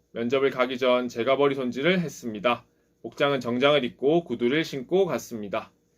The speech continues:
멀리서 가면 근처에서 숙박을 하는 것이 좋을 것 같습니다. 면접에 반 온 신경을 집중해도 모자란데 괜히 당일날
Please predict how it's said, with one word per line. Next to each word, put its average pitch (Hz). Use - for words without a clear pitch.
멀리서 185
가면 151
근처에서 160
숙박을 190
하는 147
것이 180
좋을 127
것 151
같습니다. 113
면접에 147
반 147
온 131
신경을 147
집중해도 123
모자란데 117
괜히 127
당일날 139